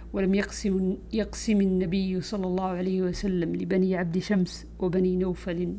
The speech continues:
شيئا". عن أبي موسى رضي الله عنه قال: "بلغنا مخرج النبي صلى الله عليه وسلم ونحن باليمن، فخرجنا مهاجرين إليه،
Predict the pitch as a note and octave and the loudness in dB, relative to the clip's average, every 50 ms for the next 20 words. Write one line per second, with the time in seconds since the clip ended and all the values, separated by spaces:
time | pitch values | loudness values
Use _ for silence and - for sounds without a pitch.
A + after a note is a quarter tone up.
0 | - - - F3+ F#3 F3+ - - F#3 F#3 F#3 - - - - - - - - - | -10 -12 -8 -8 -8 -8 -8 -8 -10 -12 -12 -14 -16 -16 -16 -16 -16 -16 -16 -16
1 | - - - - - - - - F#3+ - F#3 F3 F#3 F#3+ F#3+ F#3+ E3+ - G#3+ F#3 | -18 -18 -18 -18 -18 -12 -8 -6 -4 -4 -2 0 0 0 0 0 0 0 0 0
2 | F3+ F3 F3 F#3 F3+ E3+ E3+ F3+ F3 F3 F3 D#3+ D#3+ D#3+ E3 - - F3+ E3+ E3+ | 0 0 -2 -2 -2 -2 0 0 0 -2 -2 -4 -4 -4 -6 -4 -4 -4 -4 -2
3 | E3+ F3 - - - - - - - - - - - - - - - - - F#3 | -4 -4 -6 -10 -16 -20 -20 -20 -20 -20 -18 -18 -18 -18 -18 -18 -12 -4 0 2
4 | F#3+ F#3 F#3 F3 F3 F#3+ F#3+ F#3+ F#3 F3+ F#3 - - G3+ G#3 F3+ F3+ F#3+ F#3 F#3 | 4 4 4 4 4 4 4 4 4 2 2 0 0 0 0 2 2 2 2 2
5 | F3 F#3+ F#3 F3 E3+ E3+ - G3+ F3+ F3+ F#3 F#3 F#3+ E3+ F3 F3+ F3+ E3+ F3 E3+ | 2 2 0 0 0 -2 -4 -6 -6 -6 -4 -4 -4 -4 -2 -2 -2 -2 -2 -4
6 | - - G3+ F3+ F3 E3+ F3 F3 E3+ F3+ F3+ - G3+ E3+ D#3 E3+ F3+ F3 E3+ E3+ | -4 -2 -2 0 0 0 0 0 0 -2 -2 -4 -4 -4 -2 -2 0 0 0 -2
7 | E3+ - - - - - - - - - - - - G#3 F#3+ G#3 G#3 G3+ G#3+ F#3 | -4 -6 -8 -14 -18 -20 -20 -18 -18 -18 -16 -4 -2 -2 0 2 4 4 4 4
8 | F3+ F#3+ G3 G3+ F#3+ F#3 F#3+ F3 G3 F#3+ F#3 E3 F#3 F#3 F#3 F#3 F#3 F3+ F3+ - | 4 4 4 4 4 4 2 2 2 2 2 2 2 4 4 4 4 4 2 2
9 | - E3+ F3+ E3+ E3 | 2 2 2 2 2